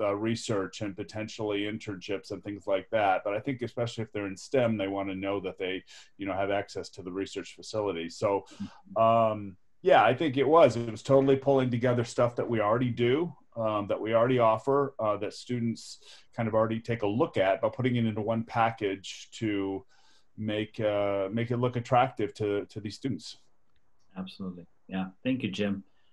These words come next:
Speaker 2: Um, so yeah, I mean, I don't know if there's any questions from the others as you're considering participating in the program. So we'll just open it up. Anybody who wants to chime in.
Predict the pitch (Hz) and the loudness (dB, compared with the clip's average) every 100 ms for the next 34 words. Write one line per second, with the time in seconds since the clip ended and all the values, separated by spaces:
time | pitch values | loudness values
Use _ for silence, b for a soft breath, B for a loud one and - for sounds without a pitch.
0 | - - _ - 104 104 101 - 147 185 | -20 -20 _ -4 0 2 2 4 6 8
1 | 147 95 123 135 131 147 135 117 120 113 | 6 4 2 4 4 4 4 2 2 2
2 | 107 113 - 117 107 - 110 98 107 98 | 2 0 0 -2 -2 -2 -4 -4 -2 -2
3 | 95 98 117 120 127 117 110 104 - 110 | -2 -2 0 2 2 0 0 -2 -2 -2
4 | 107 101 - 107 98 - 107 110 107 104 | -2 -4 -4 -6 -4 -2 0 0 0 -2
5 | 104 - - 95 113 113 95 107 104 98 | -4 -10 -10 -6 -6 -6 -6 -6 -4 -4
6 | 95 - 107 104 104 95 101 104 101 - | -6 -6 -6 -4 -6 -6 -6 -4 -6 -6
7 | 95 95 92 98 110 - _ - 98 95 | -8 -6 -4 -6 -8 -14 _ -12 -10 -8
8 | 101 101 95 98 95 - - 98 98 101 | -6 -8 -8 -10 -12 -16 -14 -8 -6 -4
9 | 104 101 | -4 -6